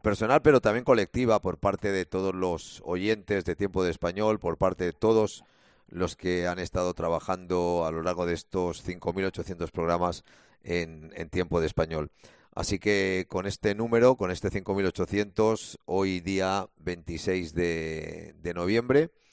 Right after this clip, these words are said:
del año dos mil veinticinco, pues, eh, nos emplazamos un poquito también para poder seguir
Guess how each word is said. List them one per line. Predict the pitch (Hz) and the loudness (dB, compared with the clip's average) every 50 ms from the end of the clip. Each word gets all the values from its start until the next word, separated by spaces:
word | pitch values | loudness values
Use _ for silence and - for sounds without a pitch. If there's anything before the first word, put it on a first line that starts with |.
| - - _ _ _ - - _ _ - | -20 -20 _ _ _ -20 -20 _ _ -12
del | - 87 92 92 | -6 -4 -2 0
año | 98 98 101 98 | 0 0 -2 -2
dos | 90 92 82 | -2 -2 -2
mil | 90 95 92 | -2 -2 -2
veinticinco, | 92 92 - 98 90 101 107 104 113 113 | -2 -2 -2 -2 -2 -2 0 2 2 2
pues, | - 101 98 92 87 - - - - - | 4 4 2 2 2 0 -6 -10 -10 -8
eh, | - 90 87 85 85 82 | -6 -4 -4 -4 -4 -4
nos | 87 87 - | -6 -6 -6
emplazamos | 90 80 85 76 - 90 92 87 87 | -4 -4 -2 -2 0 0 -2 -2 -4
un | 95 82 | -6 -4
poquito | - 90 80 90 87 92 90 | -4 -2 -2 -2 -2 -2 0
también | - 90 87 87 90 90 92 95 95 - _ _ _ _ _ _ - | 0 0 -2 0 0 0 0 -2 -4 -10 _ _ _ _ _ _ -2
para | - 90 85 87 85 | 0 0 2 2 0
poder | 80 - 87 85 87 87 87 87 85 - | 0 0 0 0 2 0 0 -2 -4 -8
seguir | - - - 92 87 90 98 104 104 101 - - | -10 -6 -2 -2 -2 0 0 0 0 -2 -2 -6